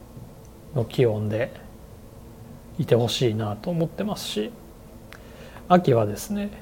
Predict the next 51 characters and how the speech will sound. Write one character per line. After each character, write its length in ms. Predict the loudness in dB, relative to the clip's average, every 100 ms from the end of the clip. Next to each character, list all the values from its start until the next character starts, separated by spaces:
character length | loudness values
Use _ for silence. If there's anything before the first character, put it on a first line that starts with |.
| -18 -20 -4
も 160 | 0 2
う 40 |
な 120 | 4 8
る 100 | 12
べ 140 | 10
く 140 | 10
早 240 | 6 6 4
く 240 | -2 -2 -4 -18 -20 -20 -18 -18 4
肌 240 | 6 8
寒 280 | 8 6 2
く 100 | -2
な 100 | -4
っ 20 |
て、 380 | -6 -6 -6 -8 -16 -20 -20 -20 -20 -2
ま 120 | 4 6
あ、 100 | 6
ア 40 |
ウ 100 | 4
タ 160 | 6 6
ー 20 |
が 140 | 6
着 100 | 6
れ 120 | 6 6
る 100 | 6
ぐ 80 |
ら 100 | 4
い 40 | 2
の 120 | -2
ね、 240 | -2 -4 -8 -20 -20 -20 -2
気 160 | 6 6
温 180 | 6
に 140 | 2 2
な 100 | 0
っ 40 |
て 120 | 2
ほ 100 | -2 0
し 200 | -2 -2
い 40 |
な 260 | -2 -2 -2
と、 200 | -4 -4 -8 -18 -20 -20 -20 -20 -4
本 160 | 0 2
当 160 | 4 4
に 220 | 4 -4 -10 0
願 240 | 4 6 4
っ 40 |
て 120 | 4
お 80 | 2
り 80 | 2
ま 160 | 0 -4
し 80 |
て 260 | -6 -6 -6